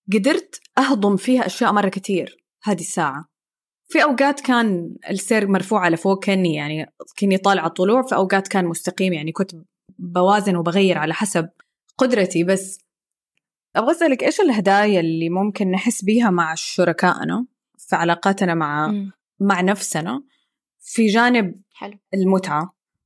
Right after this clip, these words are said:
Speaker 1: لما نكون متصلين في أجسامنا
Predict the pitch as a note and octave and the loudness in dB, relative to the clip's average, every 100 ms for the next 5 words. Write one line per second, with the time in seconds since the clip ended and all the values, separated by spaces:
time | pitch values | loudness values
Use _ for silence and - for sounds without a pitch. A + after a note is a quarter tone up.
0 | _ _ _ G3+ A3 A3+ A3 F#3 F#3 G#3+ | _ _ _ 0 2 2 2 0 0 0
1 | G#3 F#3+ _ G3 G3 - G#3 G#3 G#3+ G#3+ | 0 -2 _ -4 -4 -6 -2 0 2 0
2 | G#3 - _ - - F#3 - G#3+ A3 A#3+ | -2 -6 _ -4 0 0 0 0 2 2
3 | G#3 E3+ | 0 -2